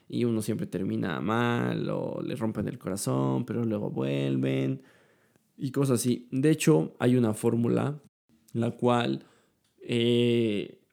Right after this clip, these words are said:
o sea, como que pone de forma burda lo, lo, los,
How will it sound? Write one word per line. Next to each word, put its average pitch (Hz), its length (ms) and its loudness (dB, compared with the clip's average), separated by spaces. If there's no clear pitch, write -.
o 135 80 -4
sea, 123 180 -2
como 123 280 0
que 131 220 4
pone 151 320 4
de 127 120 6
forma 131 320 4
burda 131 640 2
lo, 117 920 0
lo, 110 600 0
los, 113 400 0